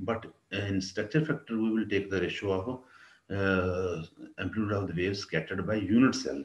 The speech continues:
या by all the atom in a unit cell, uh, with the scattering amplitude of wave scattered by single electron।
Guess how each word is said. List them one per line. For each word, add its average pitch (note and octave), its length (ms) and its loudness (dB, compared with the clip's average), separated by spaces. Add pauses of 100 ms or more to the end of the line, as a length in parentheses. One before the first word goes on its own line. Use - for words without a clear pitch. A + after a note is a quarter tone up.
या F#2 180 -4
by G2 120 2 (100)
all A2+ 220 2
the A#2 140 2
atom F#2+ 180 0
in F2+ 60 2
a D#2+ 180 0
unit F2+ 160 -2
cell, - 240 -8 (720)
uh, E2+ 300 0
with F#2 180 -2
the E2 320 2 (460)
scattering G2 560 -4
amplitude F#2 320 -2
of E2 140 -6
wave F#2 200 -2
scattered E2 340 -4
by F2 140 -2 (100)
single E2 200 0
electron। D#2 420 -2